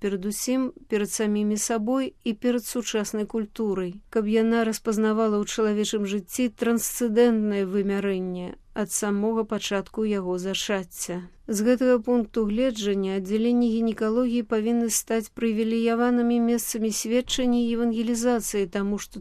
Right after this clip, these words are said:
там, дзе касцёл становіцца носьбітам прысутнасці Бога жывога, становіцца таксама прыладай сапраўднай гуманізацыі чалавека і свету, адзначыў святы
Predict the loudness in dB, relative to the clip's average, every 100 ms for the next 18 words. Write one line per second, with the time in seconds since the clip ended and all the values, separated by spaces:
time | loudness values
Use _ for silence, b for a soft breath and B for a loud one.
0 | -4 0 0 0 -2 -4 -4 -2 -2 -2
1 | -2 0 0 -2 -4 -4 -4 0 0 0
2 | -2 -4 -4 -4 -4 -4 -4 -2 -2 -4
3 | -6 -4 -4 -4 -6 -2 -2 -2 -4 -4
4 | -2 0 2 0 -2 -10 -8 -2 0 2
5 | 2 0 -4 -2 -2 0 0 2 2 0
6 | -2 0 0 0 0 0 0 -4 -2 0
7 | 0 2 0 0 0 0 2 0 0 -2
8 | -2 -4 -6 -4 -6 -4 -2 -2 0 -2
9 | 0 -2 -2 -2 0 0 0 -6 -8 -10
10 | -6 -6 -4 -4 -4 -2 -4 -2 -4 -4
11 | -4